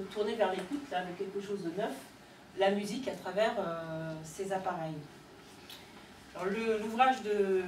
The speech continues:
Sophie Maisonneuve, L'invention du disque, est vraiment très très intéressant. Euh, on y lit des choses, par exemple, euh, euh,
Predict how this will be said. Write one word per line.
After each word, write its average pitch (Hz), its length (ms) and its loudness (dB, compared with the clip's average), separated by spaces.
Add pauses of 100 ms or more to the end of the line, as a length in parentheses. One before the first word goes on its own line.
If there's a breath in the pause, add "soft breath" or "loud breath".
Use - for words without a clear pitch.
(140)
Sophie 220 320 -8
Maisonneuve, 208 420 2
L'invention 185 300 -2
du 190 100 -6
disque, 208 280 -8
est 165 100 -10
vraiment 185 260 -2 (140)
très 220 140 -4
très 208 260 -2
intéressant. 180 540 -6 (880)
Euh, - 40 -14 (380)
on 185 60 -4
y 190 40 -4
lit 202 140 -2
des 190 140 6
choses, 226 320 0
par 175 200 -8
exemple, 202 300 2 (100)
euh, 165 260 -6 (840 loud breath)
euh, 165 40 -6